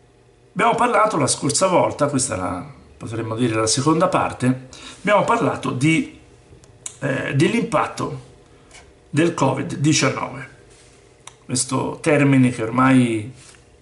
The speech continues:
conosciamo fin troppo bene per una comunicazione,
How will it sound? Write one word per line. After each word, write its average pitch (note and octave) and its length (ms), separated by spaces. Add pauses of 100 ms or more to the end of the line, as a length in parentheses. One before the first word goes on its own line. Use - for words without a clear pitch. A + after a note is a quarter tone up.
(600)
conosciamo C3 880
fin E3 320
troppo C3 340
bene C3+ 520 (1700)
per C#3 160
una D#3 340 (440)
comunicazione, E3 1300